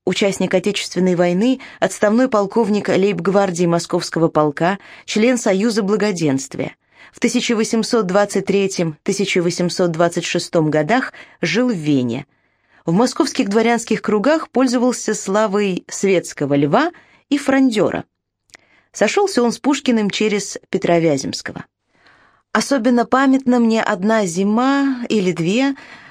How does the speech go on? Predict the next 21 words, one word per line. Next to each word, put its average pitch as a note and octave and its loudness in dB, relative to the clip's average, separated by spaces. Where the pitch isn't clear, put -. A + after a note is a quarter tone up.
когда G3 2
не B3 2
было A3 0
бала A3 0
в F3+ -6
Москве, F#3+ -4
на D3+ -2
который F3 0
не F#3 0
приглашали F3+ 0
бы F#3+ -2
Григория F#3 0
Римского-Корсакова F3+ -4
и A3+ -2
меня. C#3 -6
После C4 0
пристал C4 0
к - -8
нам A3+ 0
и A3+ -4
Пушкин. F3 -6